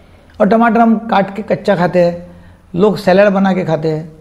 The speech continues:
टमाटर सब्जी में डाला जाता है, टमाटर का सूप बनता है, टमाटर का केचप होता है, टमाटर की सब्जी बन जाती है।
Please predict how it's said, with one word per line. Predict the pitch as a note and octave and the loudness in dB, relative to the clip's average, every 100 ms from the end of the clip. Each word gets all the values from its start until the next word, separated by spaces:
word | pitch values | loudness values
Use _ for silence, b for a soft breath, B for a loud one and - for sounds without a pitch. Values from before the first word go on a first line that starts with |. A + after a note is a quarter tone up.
| - | -4
टमाटर | F#3 G#3+ A3+ A3+ | 2 4 4 0
सब्जी | - F3 A3 | 2 2 4
में | A3+ G3+ | 4 4
डाला | F#3+ F3+ | 2 2
जाता | E3 D#3 | 0 0
है, | D3 D3+ D3+ - - | -4 -6 -12 -20 -2
टमाटर | F#3+ G#3+ A3 | 2 4 2
का | A3+ A3 | 2 -2
सूप | - A#3+ | -2 0
बनता | G3+ F#3 E3+ D3+ | 2 2 0 -2
है, | C#3+ C#3+ - | -4 -6 -4
टमाटर | F3 F#3 F#3 | -2 0 2
का | G3+ | 0
केचप | G3+ G3+ G3 A3+ E3+ | 0 0 2 2 0
होता | E3 D3 | -2 -2
है, | C#3+ | -2
टमाटर | C#3 E3+ F#3+ F#3+ | -2 0 0 0
की | F#3 A3+ A3+ - - | 0 -2 -2 -8 0
सब्जी | G3 G3 A#3+ | 4 4 4
बन | G3+ | 4
जाती | E3+ D3 C#3 | 2 0 0
है। | C3+ C#3 | -6 -8